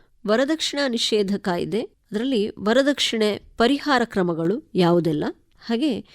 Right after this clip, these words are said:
ಹೆಣ್ಣು ಶಿಶು ಹತ್ಯೆ, ಇದರ ಅರ್ಥ, ಕಾರಣಗಳು, ಪರಿಣಾಮಗಳು ಮತ್ತು ನಿಯಂತ್ರಣ ಇವನ್ನೆಲ್ಲ ಗಮನಿಸ್ಕೊಳ್ಬೇಕು. ಪ್ರತ್ಯೇಕವಾಗಿ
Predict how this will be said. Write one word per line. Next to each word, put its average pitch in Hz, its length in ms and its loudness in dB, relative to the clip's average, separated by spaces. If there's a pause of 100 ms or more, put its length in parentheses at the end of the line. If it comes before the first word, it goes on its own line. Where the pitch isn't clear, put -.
(240)
ಹೆಣ್ಣು 330 380 2
ಶಿಶು 254 340 -2
ಹತ್ಯೆ, 202 480 -2 (200)
ಇದರ 202 160 0 (420)
ಅರ್ಥ, 185 360 -4 (400)
ಕಾರಣಗಳು, 196 640 0 (300)
ಪರಿಣಾಮಗಳು 220 880 -2 (400)
ಮತ್ತು 247 260 -4
ನಿಯಂತ್ರಣ 220 580 -2 (540)
ಇವನ್ನೆಲ್ಲ 220 460 4 (400)
ಗಮನಿಸ್ಕೊಳ್ಬೇಕು. 185 1000 0 (260)
ಪ್ರತ್ಯೇಕವಾಗಿ 226 1000 2